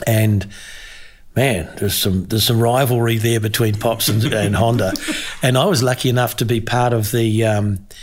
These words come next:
Speaker 1: the, the Suzuki, you know, team. At any stage, any advantage you could have over Honda was, was just a, just a win.
Speaker 2: Mm.
Speaker 1: So the, um, the eight hour comes around, uh, seventy, I think it was seventy-eight that was the first one.
Speaker 2: Mm.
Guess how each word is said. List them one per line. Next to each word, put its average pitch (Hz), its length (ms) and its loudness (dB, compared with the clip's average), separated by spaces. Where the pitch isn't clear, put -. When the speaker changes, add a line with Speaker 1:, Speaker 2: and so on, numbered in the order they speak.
Speaker 1:
the, 117 340 0
the 110 180 -2
Suzuki, 110 720 2
you 127 240 -2
know, 104 80 2
team. 95 540 0
At 123 160 2
any 135 180 2
stage, 110 400 0
any 120 140 2
advantage 107 420 0
you 104 60 0
could 107 100 -2
have 104 140 0
over 98 180 0
Honda 98 400 -2
was, 101 280 -4
was 98 200 -2
just - 220 -4
a, 95 80 -4
just - 220 -4
a 98 40 0
win. 90 400 -2
Speaker 2:
Mm. 107 240 -4
Speaker 1:
So 123 200 0
the, 110 300 2
um, 101 200 -2
the 113 140 0
eight 117 160 2
hour 110 200 2
comes 95 280 -2
around, 95 380 -2
uh, 92 320 0
seventy, 208 760 -2
I 151 60 0
think 208 100 0
it - 20 2
was - 220 0
seventy-eight 131 500 0
that 107 80 -2
was 87 120 -2
the 90 80 -4
first 110 320 0
one. 104 200 -2
Speaker 2:
Mm. 113 260 -10